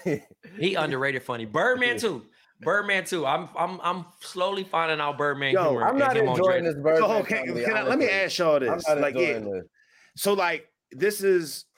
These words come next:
Speaker 3: I'm, let me make it clear. I am a hundred percent aware that everything Drewski does is a skit,
Speaker 2: Mm.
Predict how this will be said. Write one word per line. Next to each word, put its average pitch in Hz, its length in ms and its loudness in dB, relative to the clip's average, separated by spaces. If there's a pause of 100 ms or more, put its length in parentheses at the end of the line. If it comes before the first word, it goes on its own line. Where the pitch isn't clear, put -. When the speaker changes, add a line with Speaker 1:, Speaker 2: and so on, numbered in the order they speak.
(140)
Speaker 3:
I'm, 214 540 -4 (140)
let 131 140 -10
me 170 120 -4
make 175 180 -6
it 170 80 -14
clear. 139 240 -4
I 131 160 -2
am 143 100 -6
a 120 60 -6
hundred 139 340 -8
percent 143 400 -8
aware 113 680 -6 (500)
that 117 260 -4 (720)
everything 160 500 -2
Drewski 123 500 -10
does 104 560 -2
is 120 200 -6
a 98 80 -12
skit, 101 380 -10
Speaker 2:
Mm. - 40 -20